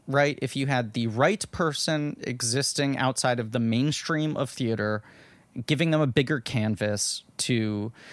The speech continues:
not just do very literal-minded adaptations of the look of this movie, but find a way to convert it for the stage.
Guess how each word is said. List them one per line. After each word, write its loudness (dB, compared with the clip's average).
not 2
just 0
do 2
very 2
literal-minded 2
adaptations 0
of -4
the 0
look -2
of -8
this -4
movie, -2
but -8
find 0
a -2
way -2
to -4
convert -2
it -6
for -6
the -6
stage. -4